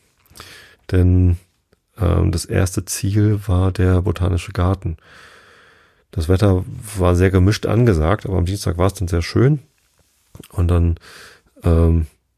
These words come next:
war da halt, äh, der Botanische Garten und direkt daneben ein Park mit einem Holocaust- oder Auschwitz-Memorial und das wollte ich mir gerne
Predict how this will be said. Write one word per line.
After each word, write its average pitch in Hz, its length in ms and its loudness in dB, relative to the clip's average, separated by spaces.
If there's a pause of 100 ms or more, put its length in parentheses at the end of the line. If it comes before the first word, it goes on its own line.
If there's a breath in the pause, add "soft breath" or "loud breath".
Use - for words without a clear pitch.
(720)
war 85 160 2
da 85 80 2
halt, 82 340 0
äh, 90 380 0 (240)
der 98 240 -4
Botanische 90 520 0
Garten 110 440 0 (460 loud breath)
und 92 440 -2
direkt 87 300 -2
daneben 90 300 2
ein 80 120 0
Park 87 540 -2
mit 90 160 -4
einem 82 420 -2
Holocaust- 90 880 -2
oder 87 160 -2
Auschwitz-Memorial 87 920 0
und 90 140 -6
das - 140 -10
wollte - 180 -10
ich 90 80 -12
mir 95 80 -6
gerne 90 200 -2